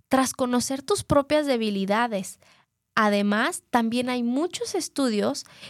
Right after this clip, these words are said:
que dicen que las personas que suelen aumentar su autocompasión,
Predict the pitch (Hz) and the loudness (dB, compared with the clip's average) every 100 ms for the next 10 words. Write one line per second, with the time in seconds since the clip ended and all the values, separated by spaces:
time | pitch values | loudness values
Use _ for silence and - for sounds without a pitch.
0 | - - 233 240 349 - 240 226 208 190 | -10 -2 0 2 0 0 -2 -2 -2 -4
1 | 190 - - 190 190 - 320 370 311 240 | -4 -6 -4 -4 -2 -2 0 0 0 0
2 | 247 - - _ _ _ - 233 214 208 | -2 -8 -20 _ _ _ -4 -2 0 -2
3 | - - 269 302 403 370 302 247 220 208 | -4 -8 -4 -2 0 0 0 0 -2 0
4 | 226 247 - 254 240 302 - 330 302 277 | -2 -2 -2 -2 0 -2 -4 -4 0 -2
5 | 240 214 - 220 226 | -2 -6 -4 -2 0